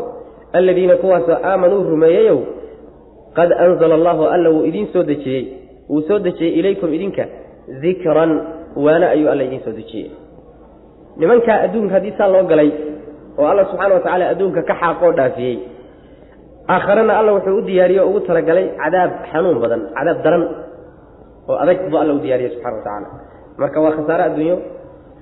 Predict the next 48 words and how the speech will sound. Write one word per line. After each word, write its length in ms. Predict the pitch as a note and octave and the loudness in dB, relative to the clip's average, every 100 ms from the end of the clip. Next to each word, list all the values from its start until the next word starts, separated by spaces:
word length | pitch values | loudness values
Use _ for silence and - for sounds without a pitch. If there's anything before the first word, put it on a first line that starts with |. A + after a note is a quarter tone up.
| - | -12
iyo 160 | - C#3+ | -4 -4
khasaare 300 | C#3+ C#3+ D3+ | -2 0 0
aakhiray 300 | B2+ B2 B2+ | 0 -2 0
labadaba 300 | B2 C#3+ A#2+ | 2 2 2
la 80 | A#2+ | -2
kulmeen. 320 | - G2 G2 - - - - - - | -4 -12 -14 -18 -20 -20 -20 -20 -12
Maxaa 280 | - G3+ A3 | -8 -6 -4
keenay? 340 | D#3 D3+ E3 - - - - - - | 0 2 2 0 -8 -14 -18 -20 -14
Dembiyaday 500 | B2+ C#3+ C3+ D3 C3+ | -6 -4 0 0 0
galeen 260 | B2 A#2 G#2 | 0 -2 -4
waay. 160 | G2+ - - | -6 -10 -16
Muxuu 240 | - G#3+ | -6 0
ahaa 140 | F#3+ F3 | 0 0
dembigaasi? 460 | F#3+ D3+ D3 D#3 F#3 - - - | 0 2 0 0 -6 -12 -16 -8
Sharciga 400 | - G3+ F3+ F#3 | -2 -2 0 2
Ilaahay 180 | F#3 - | 2 2
bay 120 | B2+ | -2
diideen. 340 | A#2+ A2+ A2+ - - - - - - - - | -4 -6 -8 -10 -18 -20 -20 -20 -20 -20 -8
Sharciga 360 | G3+ F3+ G3 | -4 -2 0
Ilaahay 200 | G3+ F#3 | 2 4
oo 60 | F3+ | 4
la 140 | F3 | 2
diido, 280 | D#3 F3 F#3 - - - - | -2 -2 -4 -6 -8 -16 -8
taa 140 | D#3 | -4
macnaheedu 380 | F#3 F3+ G#3 F#3+ | -2 0 0 2
waxa 160 | G3+ F#3+ | 0 2
weeyaan 240 | F#3+ G3+ | 2 2
addoonkaasi 400 | F3+ G3 G3+ F#3+ F#3+ | 2 0 0 0 -2
wuxuu 180 | F#3+ | -4
isu 160 | D#3 - | -6 -6
diyaariyey 400 | E3 C#3 B2+ B2 - | 0 2 2 0 -2
inuu 140 | F#3+ | 0
Rabbi 200 | F#3+ F3 | 2 2
la 100 | F3+ | 0
dagaalamo 340 | D3+ C#3+ C#3 | 2 2 0
subxaanahu 320 | C3+ C#3+ D3+ B2 | -2 -4 -4 -4
wa 40 | |
tacaala. 220 | A2+ A2 - - - - - - - | -6 -10 -14 -20 -20 -20 -20 -20 -6
Marka 180 | D#3 D#3+ | -2 -2
ciqaab 260 | F3+ A3 G3 | 0 2 2
adduunyana 360 | - G#3+ G#3+ | 2 2 4
waa 100 | G3+ | 4
u 120 | D#3 | 4
diyaarsan 340 | F#3+ F#3+ F#3 F#3+ | 2 2 2 2
yahay, 160 | D#3 | 2
gooray 200 | D3+ G3 | 4 4
ku 100 | F#3 F#3 | 4 0
timaadaba. 380 | E3 D#3+ E3+ | 0 0 0